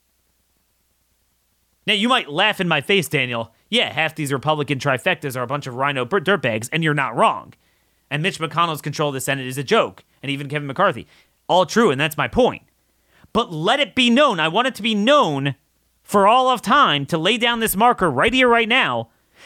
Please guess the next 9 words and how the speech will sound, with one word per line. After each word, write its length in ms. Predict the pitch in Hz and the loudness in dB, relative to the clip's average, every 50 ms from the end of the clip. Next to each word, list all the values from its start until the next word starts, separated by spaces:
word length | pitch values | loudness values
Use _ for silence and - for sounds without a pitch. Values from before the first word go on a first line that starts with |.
| - - | -10 -2
that 160 | - 220 226 226 | -2 -2 0 0
they 220 | 240 202 - _ - | -2 -4 -4 _ -2
absolutely 920 | 190 240 262 - - - - - 214 202 185 208 233 247 208 196 190 175 | 0 0 0 -2 -6 -8 -2 0 0 0 0 -2 -2 -2 0 0 0 -2
do 320 | 147 107 - 208 226 202 170 | -2 0 2 4 4 4 2
have 360 | 147 - 175 196 190 170 147 | 0 0 -2 -2 -2 -2 -4
the 80 | 165 | -6
power 520 | 151 - - - 190 196 165 131 117 113 - - - - _ - | -6 -6 -4 -4 -2 -2 -2 -2 -4 -4 -6 -8 -18 -20 _ -6
to, 240 | - 208 208 147 135 _ _ - | -2 -2 -2 -2 -4 _ _ -10
to 240 | - 196 196 170 | -6 -6 -6 -6